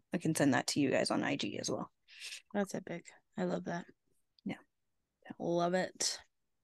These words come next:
Speaker 2: I think one of the biggest things to take away from this too is that, like, everybody gets triggered. Our
Speaker 1: Mm-hmm.
Speaker 2: responses are just different.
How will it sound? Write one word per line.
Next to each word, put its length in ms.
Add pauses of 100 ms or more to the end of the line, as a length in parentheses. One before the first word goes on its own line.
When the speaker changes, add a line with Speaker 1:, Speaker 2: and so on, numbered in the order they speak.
(1000)
Speaker 2:
I 80
think 460
one 240
of 100
the 80
biggest 380
things 280
to 60
take 220
away 220
from 200
this 200
too 200
is 180
that, 180
like, 340
everybody 380
gets 260
triggered. 560
Our 160
Speaker 1:
Mm-hmm. 160
Speaker 2:
responses 580
are 140
just 380
different. 340